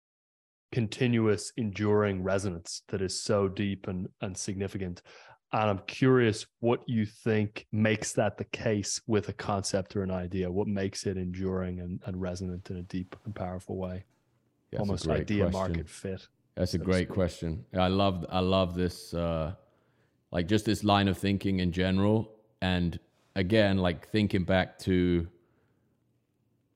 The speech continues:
Speaker 2: my background, advertising, marketing, branding, packaging is so much of this. And I was so, um,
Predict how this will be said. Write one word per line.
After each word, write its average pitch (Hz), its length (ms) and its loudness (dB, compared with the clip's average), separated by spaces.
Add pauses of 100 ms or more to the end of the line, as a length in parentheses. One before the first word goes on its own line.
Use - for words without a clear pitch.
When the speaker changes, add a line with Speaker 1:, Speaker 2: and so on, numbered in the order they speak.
(180)
Speaker 2:
my 87 160 2
background, 90 720 2
advertising, 95 840 2
marketing, 92 760 4
branding, 92 920 4
packaging 92 840 2
is 98 160 0
so 98 260 4
much 95 280 2
of 98 100 2
this. 104 240 2
And 92 60 0
I 90 40 0
was 87 100 -4
so, 90 480 4
um, 80 520 -2